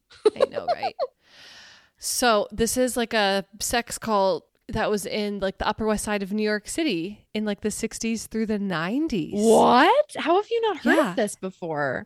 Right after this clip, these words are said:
Speaker 1: And, like, really, truly, like, flew under the radar. Like, no
Speaker 2: Wow.
Speaker 1: one talks about it. There's, like, no, there's, like, no literature about it. I had to find, like, you know how, like, Google Reader will let you, like, read old books
Speaker 2: Oh, yeah.
Speaker 1: sometimes?
Speaker 2: I love that.
Speaker 1: Old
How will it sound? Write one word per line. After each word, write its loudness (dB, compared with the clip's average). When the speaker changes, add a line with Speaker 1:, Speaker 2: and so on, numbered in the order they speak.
Speaker 1:
And, 2
like, -6
really, -2
truly, -6
like, -10
flew -6
under -4
the -6
radar. -8
Like, -2
no -2
Speaker 2:
Wow. 2
Speaker 1:
one -2
talks -6
about -2
it. -4
There's, -8
like, -8
no, -6
there's, -8
like, -8
no -4
literature -4
about -4
it. -6
I -4
had -10
to -12
find, -8
like, -6
you -6
know -4
how, -6
like, -8
Google -4
Reader -6
will -4
let -8
you, -10
like, -10
read -10
old -8
books -10
Speaker 2:
Oh, 4
yeah. 2
Speaker 1:
sometimes? -4
Speaker 2:
I -6
love 0
that. -4
Speaker 1:
Old 0